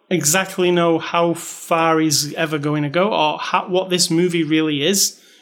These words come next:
Is this movie, like, a movie about a guy who gets to the end of his tether and goes crazy and starts killing people? Or is this just, like, a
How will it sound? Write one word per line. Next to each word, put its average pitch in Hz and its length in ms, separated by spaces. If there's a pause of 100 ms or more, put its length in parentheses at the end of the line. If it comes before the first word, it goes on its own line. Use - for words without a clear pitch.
Is 147 100
this 160 180
movie, 156 400 (400)
like, 156 160
a 156 60
movie 160 340
about 147 380
a 160 60
guy 151 380
who 147 140
gets 151 280
to 165 40
the 151 140
end 151 140
of 143 80
his 147 160
tether 151 320
and 135 240
goes 143 400
crazy 185 340
and 185 140
starts 151 240
killing 196 260
people? 226 280
Or 156 280
is 147 140
this 160 180
just, - 260
like, 151 200
a 143 160